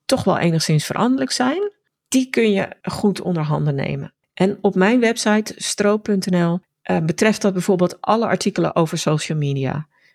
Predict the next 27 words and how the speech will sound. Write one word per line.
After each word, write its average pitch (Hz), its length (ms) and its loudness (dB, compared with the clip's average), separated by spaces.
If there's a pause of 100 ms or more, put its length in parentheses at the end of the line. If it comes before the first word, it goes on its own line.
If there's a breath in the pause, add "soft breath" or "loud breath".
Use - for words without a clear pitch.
(120)
En 175 200 -2
als - 200 -2
ik - 120 -8
eerlijk 202 300 0
ben, 165 320 0
is 170 380 -2
drie 170 300 0
jaar 147 320 2
daarvoor - 420 -4
zelfs 143 320 -4
nog 135 180 -6
te 151 100 -2
ruim, 156 340 0
want 151 180 -2
sommige 160 340 -4
dingen 151 340 0
zijn 170 280 0
na 180 160 0
een 185 160 2
jaar 160 360 2
alweer - 300 -8
verouderd - 520 -2
of 143 200 -4
niet 147 180 0
meer 147 100 2
helemaal 143 220 0
toepasbaar. - 720 -10